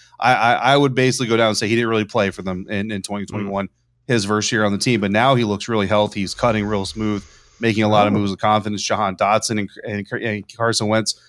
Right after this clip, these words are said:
Speaker 1: seem to be on a good page. And again, if you can get, you know, Terry McLaurin back out there, and the running back room was missing a little bit of, of thump,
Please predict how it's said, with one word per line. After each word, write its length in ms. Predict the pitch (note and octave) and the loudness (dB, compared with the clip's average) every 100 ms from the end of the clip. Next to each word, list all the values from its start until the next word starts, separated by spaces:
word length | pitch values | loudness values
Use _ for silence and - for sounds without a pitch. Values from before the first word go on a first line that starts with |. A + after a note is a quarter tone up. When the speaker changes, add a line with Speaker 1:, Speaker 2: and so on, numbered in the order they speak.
| _ | _
Speaker 1:
seem 240 | - - A#2 | -4 2 2
to 60 | |
be 140 | G#2+ A2 | 4 4
on 180 | G#2 G2+ | 4 2
a 60 | |
good 240 | F2+ G#2 G2+ | 2 0 0
page. 420 | A2 G#2 G2+ - _ _ | 2 2 0 -6 _ _
And 140 | - G#2 | -4 -2
again, 240 | G2+ G#2 | 2 2
if 100 | G2 | 2
you 160 | G#2 G2+ | -2 -2
can 200 | G#2 G2 | -2 -2
get, 320 | G#2+ G#2 G2 | 2 2 0
you 120 | A#2 G2+ | -2 -4
know, 80 | |
Terry 280 | F#2 A2 G2+ | 0 2 2
McLaurin 340 | F#2 G#2 G#2 G2+ | 0 -2 0 2
back 260 | G2 F#2 | 0 2
out 180 | G2+ G2+ | 0 0
there, 220 | G#2 G#2 | -2 -2
and 380 | A#2 B2 G#2 G2 - _ _ - | 0 2 0 -2 -10 _ _ -4
the 80 | |
running 240 | G#2+ E3 F3 | 2 4 4
back 240 | C3 A#2 | 4 2
room 300 | B2 B2 B2 _ _ - | 2 0 -2 _ _ -2
was 180 | A#2 | 0
missing 560 | G2+ C3 C3 C3 A#2 A#2 | 2 2 2 2 2 2
a 80 | G2+ | 0
little 220 | A2 B2 | 0 0
bit 160 | A#2+ A#2 | 2 2
of, 160 | A2 | 2
of 240 | A#2 A2 - | 2 0 0
thump, 380 | - C#3 A#2 | 2 2 2